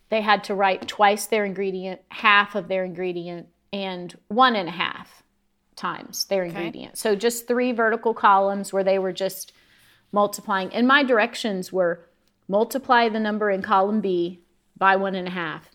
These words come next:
Speaker 1: and write it. Like I told him, it wasn't even a, "Well, how do you make it one and a half times bigger?"
Speaker 2: Right.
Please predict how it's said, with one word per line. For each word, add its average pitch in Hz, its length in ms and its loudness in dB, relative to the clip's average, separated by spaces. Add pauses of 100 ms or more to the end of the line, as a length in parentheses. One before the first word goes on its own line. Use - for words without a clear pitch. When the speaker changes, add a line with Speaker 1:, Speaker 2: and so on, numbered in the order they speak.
(160)
Speaker 1:
and 185 160 -6
write 160 240 -4
it. - 180 -10
Like 208 180 0
I 208 100 8
told 196 420 0
him, 175 100 -4
it - 80 -8
wasn't 196 320 2
even 180 280 -4
a, 160 240 -6 (1040)
"Well, 156 140 -2
how 170 180 0
do 208 80 -2
you 220 40 -4
make 226 200 -4
it 214 100 0
one 233 140 0
and 240 100 -2
a 233 60 0
half 240 180 0
times 240 300 -2
bigger?" - 480 2
Speaker 2:
Right. 156 340 -8